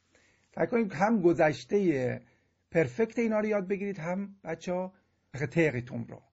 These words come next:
مهمن اینا. بعضیاشون مثلاً ich genoss، این همچین چیزی تو متن‌های بیت zwei هست مثلاً.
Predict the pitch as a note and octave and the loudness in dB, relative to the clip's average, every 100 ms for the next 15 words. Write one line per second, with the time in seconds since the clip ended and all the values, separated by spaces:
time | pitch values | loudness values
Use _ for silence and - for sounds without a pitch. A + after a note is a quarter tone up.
0 | _ _ _ _ _ _ _ _ _ - | _ _ _ _ _ _ _ _ _ -10
1 | C3 C3 A#2+ G#2+ G2 F#2+ - C3 C3 A2+ | -4 0 0 0 -6 -12 -16 -12 -8 -8
2 | G#2+ A2 C3+ A#2+ A2 A#2+ B2+ B2+ - _ | -8 -12 -10 -10 -8 -8 -8 -8 -16 _
3 | _ _ - B2 - - C#3+ C3+ C#3+ B2+ | _ _ -14 -12 -12 -2 0 2 0 -2
4 | - C#3 C3 C3 B2+ F3 F#3 F#3 D3+ D3 | -6 -6 -4 -6 -8 -8 -6 -8 -6 -4
5 | C#3 - C#3+ C#3+ C#3 C3 - F3 G3 F#3 | -4 -4 -6 -4 -4 -6 -4 -2 2 2
6 | - G#2+ G2+ - | 0 -10 -16 -18